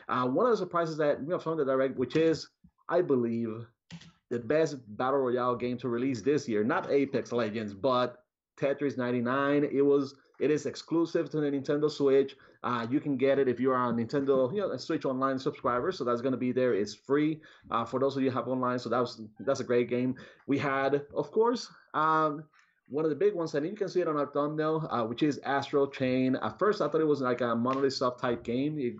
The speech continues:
kinda gave us, you know, that vibe. So I, I really thought it was the, uh, the new Monolith Soft game, but it turned out to be,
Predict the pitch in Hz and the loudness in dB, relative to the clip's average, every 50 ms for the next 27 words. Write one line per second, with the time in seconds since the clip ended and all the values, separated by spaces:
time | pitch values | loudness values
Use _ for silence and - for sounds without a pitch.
0 | - - - 185 185 185 165 151 147 131 139 131 113 131 143 131 113 113 123 131 | -12 -10 -8 -4 -4 0 2 2 2 2 2 0 0 0 -2 -2 0 0 -2 -2
1 | 127 110 120 127 127 120 - 127 131 - - - - 131 139 147 151 160 165 151 | 0 0 0 0 0 0 0 0 -2 -2 -4 -6 -4 0 0 0 2 2 0 0
2 | 131 - 127 123 123 127 127 107 120 117 123 104 110 110 117 127 123 113 117 127 | 0 2 2 2 4 2 2 2 2 2 2 2 2 2 2 0 0 0 0 0
3 | 120 107 95 - 104 95 98 113 110 107 101 107 107 107 127 123 113 113 113 110 | 0 0 0 -2 -4 -4 -2 -2 0 0 0 0 0 0 -2 0 2 2 0 0
4 | - 107 117 113 113 113 | -2 -2 -2 -2 -2 -2